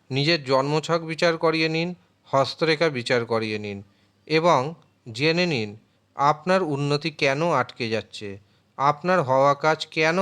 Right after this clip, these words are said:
হচ্ছে না, উন্নতির পথে কি রয়েছে আপনাকে পিছনের দিকে ফিরে আসতে বাধ্য করছে এবং তার সঠিক প্রতিকার প্রতিবিধান করান।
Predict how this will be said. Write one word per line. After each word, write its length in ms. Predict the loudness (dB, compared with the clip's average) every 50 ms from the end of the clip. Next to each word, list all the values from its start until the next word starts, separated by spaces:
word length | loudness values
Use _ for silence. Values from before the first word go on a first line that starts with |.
| 0
হচ্ছে 380 | -2 -4 -6 -8 _ -8 -6 -6 -6
না, 140 | -6 -8 -10 -12 _ _ _ _ _ _ _ -8
উন্নতির 500 | -4 -2 0 2 2 2 2 0 -2 -4 0
পথে 320 | 0 0 0 2 0 0 0 -2 -4 _ _ _ _ _ _ _ _ -8
কি 160 | -2 0 0 0 -2 -4 -8 -20 -18 _ -4
রয়েছে 480 | 0 2 4 2 2 0 -4 -4 -4 -4 -4 -4 -8 _ _ _ _ _ _ 0
আপনাকে 560 | 2 2 2 2 -2 -2 -2 -2 -2 -2 -2 -2 -2 -4 -10 _ _ _ _
পিছনের 460 | -10 -10 -6 -2 0 0 0 0 -2 -4
দিকে 260 | -6 -6 -4 -2 -2 -2 -2 -4 -8 _ _ _ _
ফিরে 260 | -10 -4 -2 2 2 4
আসতে 300 | 2 2 0 -2 -4 -2
বাধ্য 320 | 0 2 0 0 0 -4 -8 -8
করছে 400 | -6 -6 -6 -8 -8 -10 -12 -12 -12 -14 _ _ _ _ _ _ _ _ _ _ -2
এবং 300 | 0 2 4 4 4 2 0 -4 -10 _ _ _ _ _ 2
তার 160 | 2 2 2
সঠিক 440 | 0 -2 0 0 0 0 -2 -6 -6
প্রতিকার 440 | -6 -4 -4 -2 -2 -2 0 0 -2 -2
প্রতিবিধান 580 | -2 -8 -8 -6 -8 -8 -6 -4 -2 -2 -2 -2
করান। 300 | -2 -2 -2 -2 -2 -4